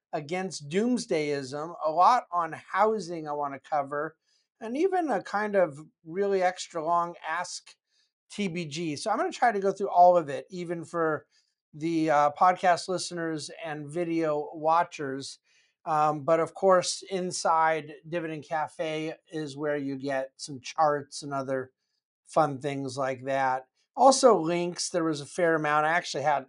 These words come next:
a couple of interviews before I even left my apartment early this morning, and, uh, Brian Seitel did a interview on Cheddar T V on Friday. So all those links are there at Dividend Cafe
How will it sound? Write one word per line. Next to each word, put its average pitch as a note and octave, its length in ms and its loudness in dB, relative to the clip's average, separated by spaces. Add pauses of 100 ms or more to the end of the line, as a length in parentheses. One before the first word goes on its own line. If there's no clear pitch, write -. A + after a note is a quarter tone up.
a D#3 60 -16
couple D#3 340 -2
of C3+ 80 -6
interviews C#3 540 -6
before D#3 320 -4
I D3 60 0
even C#3 360 -8 (480)
left D#3+ 260 2
my C#3+ 180 0
apartment D#3+ 520 2
early D#3+ 320 0
this C#3+ 260 -6
morning, D3 600 -4
and, B2+ 200 -4
uh, C3 300 2
Brian D3 320 2
Seitel D3+ 640 2
did D3 220 -2
a C3+ 220 0 (340)
interview D#3+ 440 0
on C#3 140 -4
Cheddar D3 380 0
T D3 280 -8
V D3+ 280 -2
on C3 320 -2
Friday. D#3 600 2
So - 140 -4
all G#3 200 6
those G3 260 4
links D#3+ 400 -4
are D#3 80 -6
there D3 220 0
at C#3 60 -8
Dividend C#3+ 360 -6
Cafe C3+ 520 -2